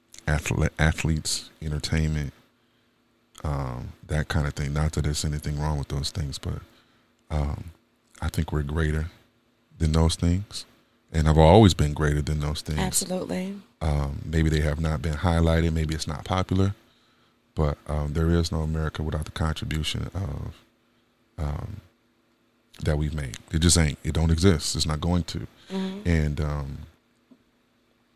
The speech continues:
Speaker 1: it's important for young people. I, you know, one of the things that I cringe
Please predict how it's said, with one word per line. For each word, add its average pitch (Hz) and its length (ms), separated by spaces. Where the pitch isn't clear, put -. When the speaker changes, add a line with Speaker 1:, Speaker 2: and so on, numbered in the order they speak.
Speaker 1:
it's 139 200
important 123 440
for 101 120
young 87 220
people. 78 460
I, 80 160
you 92 120
know, 82 140
one 85 240
of 87 80
the 85 100
things 80 300
that 82 120
I 80 120
cringe 80 640